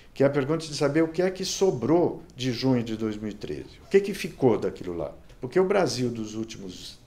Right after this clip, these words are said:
trinta anos, ele mudou demais. Mudou demais. É, é outra sociedade. E o, o louco no, no Brasil, o complicado no Brasil,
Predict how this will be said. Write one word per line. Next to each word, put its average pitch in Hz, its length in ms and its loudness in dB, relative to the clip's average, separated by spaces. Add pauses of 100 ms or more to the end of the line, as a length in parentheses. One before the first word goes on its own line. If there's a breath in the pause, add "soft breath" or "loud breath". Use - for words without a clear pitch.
trinta 131 360 -2
anos, 147 520 -4 (340 loud breath)
ele 160 140 -2
mudou 208 380 0
demais. 233 600 -6 (460)
Mudou 160 320 -4
demais. 190 460 -6
É, 160 240 2
é 175 40 4
outra 233 340 6
sociedade. 120 800 -2 (180)
E 185 120 0
o, 233 260 4
o 139 60 4
louco 131 440 4
no, 107 280 -4
no 101 120 -8
Brasil, 98 540 -4
o 95 60 -2
complicado 110 640 -2
no 101 80 -10
Brasil, 110 420 -4